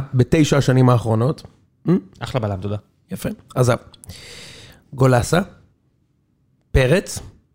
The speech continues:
Speaker 1: יונתן כהן, גררו ופשיץ'. זה שבעה שחקנים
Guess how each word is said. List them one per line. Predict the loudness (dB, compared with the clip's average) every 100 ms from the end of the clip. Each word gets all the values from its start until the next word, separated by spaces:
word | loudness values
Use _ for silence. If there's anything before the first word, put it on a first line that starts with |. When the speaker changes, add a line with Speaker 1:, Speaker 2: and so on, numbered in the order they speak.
| _ _ _ _ _ _ _ _ _ 0
Speaker 1:
יונתן | 2 2 2
כהן, | 2 2 2 -2 -8 _ _ _ _ _ _ _ _
גררו | 0 2 2 2 2 0 -10 _ _ _ _ _ _ _ _
ופשיץ'. | 0 0 0 -4 -8 -12 -14 _ _ _ _ _ -20 -20 -20 _ _ _
זה | 0 0
שבעה | 2 2 2 2
שחקנים | 2 0 0 2 4 4 2